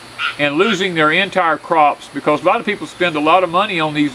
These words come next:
uh, plants and vegetables and dirt and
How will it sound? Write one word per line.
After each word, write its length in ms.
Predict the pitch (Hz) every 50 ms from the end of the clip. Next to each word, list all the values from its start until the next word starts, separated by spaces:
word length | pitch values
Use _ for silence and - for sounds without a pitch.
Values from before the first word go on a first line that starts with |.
| 127 - -
uh, 260 | 131 127 123 117 113 110 -
plants 420 | - 175 180 190 202 180 - - -
and 100 | 131 123
vegetables 600 | 131 165 180 190 185 - 170 160 175 175 151 139
and 180 | 123 110 113
dirt 360 | 117 160 185 196 190 196 - - -
and 140 | 120 110